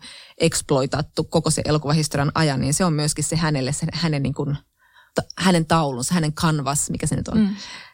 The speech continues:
Speaker 1: Jo-, jota hän haluaa käsitellä niin kuin kuitenkin työssä. Että hän on niin kuin sairastanut rintasyövän ja hän on tehnyt siitä elokuvaa ja hän niin kuin tavallaan o-, haluaa ottaa myös sen, niin kuin reclaimata sen kehonsa itselle ja näyttää, että okei, mua on aina niin kuin riistetty, mutta tää on silti mun keho ja nyt mä näytän niin kuin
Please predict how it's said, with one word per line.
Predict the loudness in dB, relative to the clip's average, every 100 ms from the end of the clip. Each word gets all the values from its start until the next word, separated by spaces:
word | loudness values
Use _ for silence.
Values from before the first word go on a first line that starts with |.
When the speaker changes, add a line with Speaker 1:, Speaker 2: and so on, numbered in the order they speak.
| _ _ _ _ _ 2
Speaker 1:
Jo-, | 2 4
jota | 2 2
hän | 2 2
haluaa | 2 2 0
käsitellä | 0 -2 -2 -2 -2 -2
niin | -4
kuin | -4 -4
kuitenkin | -2 -4 -2 -4 -2
työssä. | 0 0 -2 -6
Että | -6 -2
hän | 0
on | 0
niin | -2
kuin | 0
sairastanut | 0 2 0
rintasyövän | 2 0 0 -2 -2 0
ja | 0
hän | 0
on |
tehnyt | 0 -2
siitä | 0 0 2 0
elokuvaa | 0 0 -2 -2 -4
ja | -2
hän | 0 0
niin |
kuin | 0
tavallaan | 0 0 0 0
o-, | 0
haluaa | 2 2 2
ottaa | 0 -2 -2
myös | -2 -2 -2
sen, | -4
niin |
kuin | -2 0
reclaimata | 2 0 0 0 2 -2 -2
sen | -4 -2 -4 -6 -12 -20 0
kehonsa | 2 2 2 0 -2 -4 0
itselle | 0 2 0 0
ja | 2
näyttää, | 2 0 -4 -4 -4
että | -2 -2
okei, | 2 2
mua | 4 0
on | -2
aina | -4 -2 0
niin | 0
kuin | 0
riistetty, | 0 0 -4 -4
mutta | -4 0
tää | 0
on | 0
silti | 0 0
mun | 0
keho | 2 -2 -2
ja | -2
nyt | -2 -2
mä | -2
näytän | -2 -2 -4
niin | -4
kuin | -4